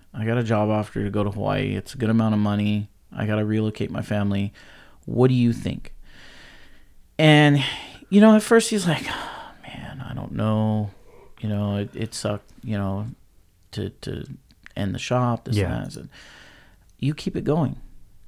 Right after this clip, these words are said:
Speaker 1: I'll, I'll do tuning, remote tuning, and I'll help as much as I can, and we'll get the transition, and then you can just take over the whole shop." So that's what we did. Um, it was a little rocky in the beginning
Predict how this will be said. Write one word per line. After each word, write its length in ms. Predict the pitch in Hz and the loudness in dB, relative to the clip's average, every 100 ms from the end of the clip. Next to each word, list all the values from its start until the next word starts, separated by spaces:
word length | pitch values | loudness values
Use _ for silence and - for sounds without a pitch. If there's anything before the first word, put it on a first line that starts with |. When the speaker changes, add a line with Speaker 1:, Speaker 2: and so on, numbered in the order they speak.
| - - | -20 -4
Speaker 1:
I'll, 380 | 101 110 117 120 - - | 0 2 2 -2 -8 -8
I'll 200 | 107 127 | 0 0
do 200 | 120 135 | 2 0
tuning, 500 | 135 139 147 120 113 | 2 2 4 4 4
remote 360 | 113 120 - | 4 4 2
tuning, 420 | - 120 107 110 123 - - _ - | 0 2 2 -2 -6 -14 -20 _ -10
and 140 | - 107 | -2 0
I'll 120 | 104 | 0
help 300 | 101 113 - | 0 -2 -2
as 140 | 120 - | -10 -8
much 180 | 104 | -6
as 100 | 110 | -4
I 100 | 117 | -6
can, 480 | 120 113 101 107 123 - - - - | -4 -2 -2 -2 -4 -12 -20 -20 -14
and 400 | - 110 107 104 | -2 0 0 0
we'll 200 | 104 104 - | -2 -6 -6
get 140 | 101 | -6
the 80 | 104 | -6
transition, 600 | - 107 107 107 - 113 | -4 -2 -2 -4 -4 -2
and 140 | 113 | 0
then 160 | 110 117 | 0 0
you 140 | 117 120 | -2 -4
can 160 | - | -6
just 200 | 185 175 | -6 -8
take 200 | - - | -10 -6
over 160 | 175 160 | -6 -6
the 80 | 143 | -6
whole 140 | 139 | -8
shop." 340 | - 180 160 - - - - - - - - - - - - | -8 -10 -10 -16 -20 -20 -20 -20 -20 -20 -20 -20 -18 -14 2
So 120 | 156 | 2
that's 120 | 156 | 2
what 80 | 202 | 0
we 100 | 151 | 4
did. 360 | 143 156 107 - - - | 4 2 0 -8 -18 0
Um, 320 | 113 117 113 | 6 6 6
it 60 | - | 6
was 140 | 156 | 4
a 40 | 170 | 6
little 220 | 175 156 | 6 6
rocky 460 | 117 110 - 143 | 6 4 2 -2
in 80 | 151 | 2
the 80 | 151 | 2
beginning 540 | 143 135 139 165 185 | 2 2 2 2 0